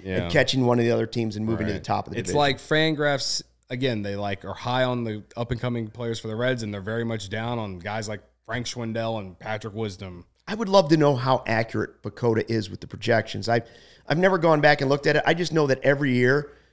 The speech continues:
Speaker 2: Bakota puts out the projections, and every team's like, "Come on, what do you,
Speaker 1: Yeah.
Speaker 2: no way."
Speaker 1: Remember twenty nineteen? I think they were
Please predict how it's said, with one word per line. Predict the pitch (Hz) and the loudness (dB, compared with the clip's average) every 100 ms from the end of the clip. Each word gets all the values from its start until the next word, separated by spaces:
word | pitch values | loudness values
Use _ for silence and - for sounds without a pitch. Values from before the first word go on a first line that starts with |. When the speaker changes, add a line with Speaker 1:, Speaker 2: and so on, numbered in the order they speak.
| _ _ | _ _
Speaker 2:
Bakota | 135 165 151 147 | -8 4 4 6
puts | 151 147 | 2 4
out | 139 | 2
the | - | 2
projections, | 123 113 139 139 143 127 | -4 2 2 2 -2 0
and | 127 | 2
every | 135 120 | 2 2
team's | 123 110 | 0 -2
like, | 98 - | -4 -6
"Come | - 131 | -4 -2
on, | 85 82 90 | -4 -10 -6
what | 131 | -6
do | 101 | -4
you, | |
Speaker 1:
Yeah. | 92 92 | -8 2
Speaker 2:
no | 190 | 4
way." | 143 120 113 - | 4 2 -2 -4
Speaker 1:
Remember | 127 143 143 | 0 2 2
twenty | 147 143 | 0 -2
nineteen? | 139 135 127 139 143 | 0 -2 -2 -2 -2
I | 135 | -4
think | 117 127 | -4 -6
they | 120 120 | -4 -4
were | 113 110 101 | -4 -4 -6